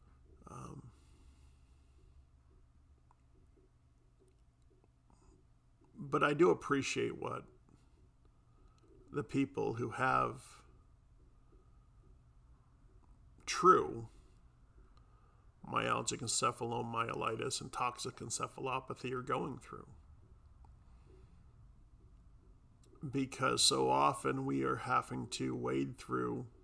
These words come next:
these groups of people who, for whatever reason, have just become attached to this condition and claimed it as their own.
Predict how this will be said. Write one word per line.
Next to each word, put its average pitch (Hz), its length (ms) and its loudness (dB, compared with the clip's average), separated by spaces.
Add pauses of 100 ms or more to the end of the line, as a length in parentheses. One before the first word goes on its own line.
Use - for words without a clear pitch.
(2500)
these 123 440 -2
groups 139 540 0
of - 220 -6
people 123 760 -2
who, 120 500 -2 (1700)
for - 300 2
whatever 131 460 2
reason, 131 420 0
have 120 160 -4
just 120 360 -2 (760)
become 131 340 -2
attached - 840 -2 (220)
to - 100 -12
this 117 240 -2
condition 120 580 -2
and 117 120 -8
claimed 123 340 -6
it 117 100 -2
as 117 180 -2
their 117 280 -4
own. 120 300 -6